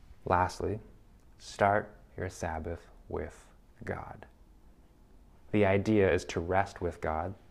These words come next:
so start your day with God. Nothing crazy, just read a psalm or a short passage. I'd recommend Psalm ninety-two or twenty-three,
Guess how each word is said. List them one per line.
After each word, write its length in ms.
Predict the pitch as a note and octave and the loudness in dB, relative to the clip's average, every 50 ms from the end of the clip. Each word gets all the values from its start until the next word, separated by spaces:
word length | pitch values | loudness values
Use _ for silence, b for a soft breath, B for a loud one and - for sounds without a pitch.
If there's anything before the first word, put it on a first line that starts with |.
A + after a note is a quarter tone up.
| - - | -20 -10
so 120 | - - A2+ | -2 -2 -2
start 400 | - - - B2+ B2+ B2+ - B2+ | -2 6 8 8 8 8 6 2
your 80 | B2+ | 2
day 220 | A2+ A2 A2 A#2 A#2 | 2 2 2 2 0
with 180 | A#2+ B2 - | 0 -2 0
God. 400 | - A#2+ C3 C3 - - - - - - - b b b b b b b b - | 0 0 2 2 2 0 0 -4 -12 -18 -20 b b b b b b b b 8
Nothing 240 | D3+ D3+ D#3+ D#3 B2 | 8 10 10 10 6
crazy, 460 | - - A#2 G2 F#2+ F#2 F#2 A2+ B2+ | 8 6 6 6 8 6 4 4 2
just 200 | B2+ B2 A2+ A#2+ | 0 0 2 6
read 120 | C#3 D3 | 6 6
a 80 | C#3+ C#3 | 6 6
psalm 560 | - - - B2+ A2 A2 A2+ A#2+ B2 C3 C3 | 4 4 4 6 6 8 6 6 4 4 4
or 80 | G#2 G2+ | 2 2
a 60 | F#2+ | 2
short 260 | - - A2+ A2 - | 4 4 4 4 4
passage. 580 | - A2 G#2 G2 G2+ - - B2 B2 A#2+ A2 - B B B B B B | 4 4 4 4 4 0 -2 -2 -2 -2 -4 -8 B B B B B B
I'd 160 | - A2 G2+ | 4 6 8
recommend 320 | A2 A2 - A2+ A2 A2 A2 | 8 8 8 8 6 6 6
Psalm 300 | - A2 A2 G#2+ G#2 G#2 | 8 8 8 8 6 6
ninety-two 580 | G2+ G#2 G2+ G#2 G2 - - C#3+ D3 C#3+ C#3+ | 4 4 4 2 0 4 4 6 8 10 10
or 80 | C#3 A#2+ | 10 8
twenty-three, 760 | - - G#2+ G2 F#2 - - - C3 C3 C3 B2 A#2+ A#2+ | 8 4 2 2 0 -2 2 6 6 8 8 8 6 4